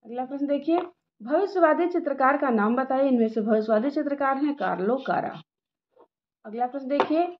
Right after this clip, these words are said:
ऑप कला के प्रवर्तक कलाकार, तो ऑप कला के प्रवर्तक कलाकार हैं विक्टर वासरेली। अगला प्रश्न देखिए,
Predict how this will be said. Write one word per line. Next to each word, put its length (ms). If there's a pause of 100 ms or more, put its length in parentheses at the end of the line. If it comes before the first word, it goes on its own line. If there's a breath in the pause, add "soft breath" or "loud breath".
(120)
ऑप 340
कला 200
के 160
प्रवर्तक 520
कलाकार, 500 (440)
तो 260
ऑप 360
कला 220
के 340
प्रवर्तक 460
कलाकार 420
हैं 120
विक्टर 340
वासरेली। 600 (760)
अगला 180
प्रश्न 240
देखिए, 400